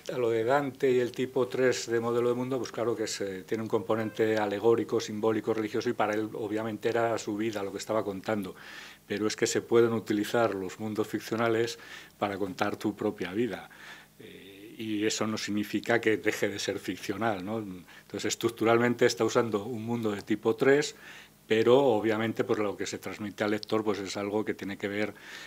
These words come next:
con su propia vida, con sus propias creencias y que está profundamente arraigado en él mismo. También cuando leemos obras que son puramente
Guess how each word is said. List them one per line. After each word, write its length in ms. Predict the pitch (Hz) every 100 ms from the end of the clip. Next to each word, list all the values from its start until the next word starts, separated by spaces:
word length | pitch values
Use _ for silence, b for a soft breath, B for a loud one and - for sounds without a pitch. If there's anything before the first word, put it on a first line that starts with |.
| B
con 180 | 101 95
su 200 | - 95
propia 440 | 101 101 107 101
vida, 280 | 101 107 107
con 120 | 101
sus 100 | 95
propias 340 | - 95 107 -
creencias 520 | 107 107 - 113 107
y 60 |
que 80 | 98
está 220 | - 104
profundamente 720 | - 104 110 101 104 104 104
arraigado 560 | 104 101 98 104 101 107
en 120 | 104
él 120 | 101
mismo. 340 | 90 95 87 80 b b b b b -
También 240 | 95 107 107
cuando 360 | 123 113 110
leemos 400 | 110 113 113 107
obras 240 | 113 110 -
que 100 | 104
son 300 | 113 104 95
puramente 1040 | 110 107 107 110 107 101 110 107 104